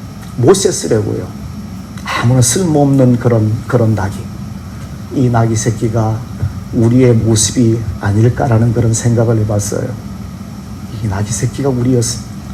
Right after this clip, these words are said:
아무짝에도 쓸모없는 그런 존재. 내가 무엇을 할 수 있겠어요? 우리가 무엇을 할 수 있겠어요? 잘난 것이 뭐예요?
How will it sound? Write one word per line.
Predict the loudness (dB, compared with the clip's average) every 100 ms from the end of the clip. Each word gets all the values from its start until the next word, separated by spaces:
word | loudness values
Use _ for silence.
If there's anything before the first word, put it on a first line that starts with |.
| -10 -12 -12 -12 -10 -8 -8 -6
아무짝에도 | -4 0 0 2 2
쓸모없는 | 2 2 4 4 4 4 4 2 0 -6 -10 -12 -4
그런 | 0 0
존재. | 0 0 0 0 -4 -6 -12 -12 -12 -10 -12 -12 -12 -12 -12 -10 -10 -10 -10 -8
내가 | -6 -2
무엇을 | 2 4 4 4 0
할 | -2
수 | -2
있겠어요? | -2 -2 -2 -2 0
우리가 | 4 4
무엇을 | 4 6 4 4
할 | -2 -2
수 | -6
있겠어요? | -6 -8 -10 -12 -14 -4
잘난 | -2 0 0 0 2
것이 | 0 0
뭐예요? | 0 0 0